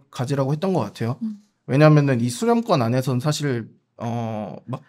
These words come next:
Speaker 1: 이 저항, 지지 기반으로 이제 매매를 하는 정도 수준밖에 안 되기 때문에.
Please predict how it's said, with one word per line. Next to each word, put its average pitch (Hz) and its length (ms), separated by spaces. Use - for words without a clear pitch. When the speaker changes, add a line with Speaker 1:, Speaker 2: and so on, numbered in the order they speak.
Speaker 1:
이 120 220
저항, 147 480
지지 127 500
기반으로 139 540
이제 107 180
매매를 120 500
하는 202 260
정도 170 220
수준밖에 151 460
안 101 140
되기 117 220
때문에. 139 400